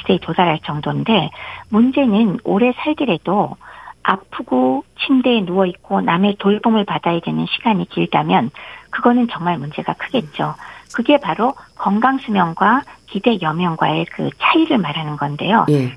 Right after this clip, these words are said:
Speaker 1: 대략 한 우리나라의 경우도 십일 년 정도는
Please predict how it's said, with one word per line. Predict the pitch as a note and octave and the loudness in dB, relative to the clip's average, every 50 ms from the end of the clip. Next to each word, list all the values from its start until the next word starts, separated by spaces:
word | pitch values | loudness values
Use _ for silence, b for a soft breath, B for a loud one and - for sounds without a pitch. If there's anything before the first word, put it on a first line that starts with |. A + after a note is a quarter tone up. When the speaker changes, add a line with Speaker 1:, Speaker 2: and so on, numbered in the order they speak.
| - - | -10 -6
Speaker 1:
대략 | - G3 G3 A#3 A#3 - - | -2 0 2 0 0 0 0
한 | B3+ B3+ A#3+ - | 0 0 0 0
우리나라의 | - G3 - B3+ B3 B3+ B3 A#3 G#3 F#3+ F#3 | -2 -2 2 4 4 4 4 4 2 -2 -2
경우도 | - E3+ E3 E3 E3 - G3+ G3 | -2 -4 -4 -4 -4 -4 -2 -2
십일 | - - - - F4+ F#4 F#4 | -2 -2 2 2 4 4 4
년 | F#4 E4+ D4+ B3+ | 4 2 0 0
정도는 | - E3+ E3 - E3 D#3 D#3+ G3 A3 F3 D3 D3+ | -6 -8 -10 -8 -8 -6 -4 -4 -4 -6 -6 -10